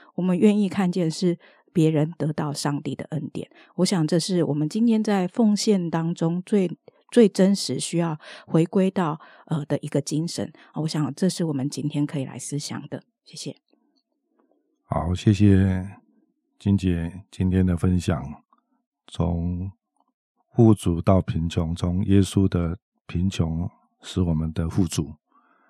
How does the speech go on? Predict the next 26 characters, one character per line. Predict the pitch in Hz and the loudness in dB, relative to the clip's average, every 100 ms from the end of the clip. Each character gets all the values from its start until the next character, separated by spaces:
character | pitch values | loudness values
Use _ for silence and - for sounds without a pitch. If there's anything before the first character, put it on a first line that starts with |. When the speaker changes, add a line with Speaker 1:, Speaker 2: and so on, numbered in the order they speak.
| _ _ - | _ _ -10
Speaker 2:
也 | 92 87 | -6 -2
让 | 92 113 101 | 2 4 6
我 | |
们 | 92 92 | 4 4
透 | 101 | 2
过 | 101 104 | 4 2
今， | - 101 101 101 _ - | 6 6 6 4 _ -4
这 | 107 | 0
个 | 95 | 0
第 | - 101 | 2 2
八 | 104 98 | 4 2
章 | 95 98 95 95 | 4 2 4 2
看 | 95 98 | 0 0
到 | 98 98 92 82 - _ _ _ _ _ - | 2 2 2 -2 -6 _ _ _ _ _ -2
保 | 95 | 0
罗 | 85 85 87 95 - - - | 2 0 0 -2 -4 -14 -6
提 | 90 | -2
醒 | 98 95 87 80 76 _ _ _ _ _ _ _ _ _ _ _ _ _ _ | 0 2 2 0 -4 _ _ _ _ _ _ _ _ _ _ _ _ _ _
哥 | 98 | 0
林 | 98 | 2
多 | 92 95 | 4 2
教 | - 92 | 4 4
会 | 87 92 85 | 4 2 2
去 | - 95 85 82 - _ _ - | 2 2 2 -4 -10 _ _ 0
帮 | - 101 | 6 8
助 | 101 107 90 | 8 6 4